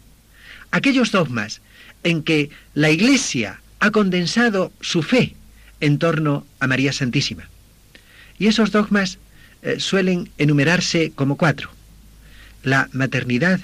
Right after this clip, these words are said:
divina de María, es decir, María es Madre de Dios, su virginidad perpetua, su inmaculada concepción, su asunción en cuerpo y alma a los cielos. Personalmente opino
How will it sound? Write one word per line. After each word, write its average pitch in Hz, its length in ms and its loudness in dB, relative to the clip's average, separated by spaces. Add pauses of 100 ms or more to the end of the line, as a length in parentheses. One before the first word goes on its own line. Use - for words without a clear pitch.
(140)
divina 156 300 4
de 139 80 2
María, 139 400 0 (240)
es 139 120 -4
decir, 147 340 0 (480)
María 131 360 2
es 135 220 -2
Madre 131 300 0
de 110 100 -2
Dios, 131 320 0 (760)
su - 160 -2
virginidad 135 520 0
perpetua, 123 520 -2 (640)
su - 140 2
inmaculada 135 500 4
concepción, 120 640 0 (760)
su 160 220 2
asunción 151 720 4
en 165 140 2
cuerpo 180 320 2
y 165 80 6
alma 170 260 4
a 143 40 4
los 135 180 0
cielos. - 420 -4 (840)
Personalmente 147 720 0
opino 160 360 0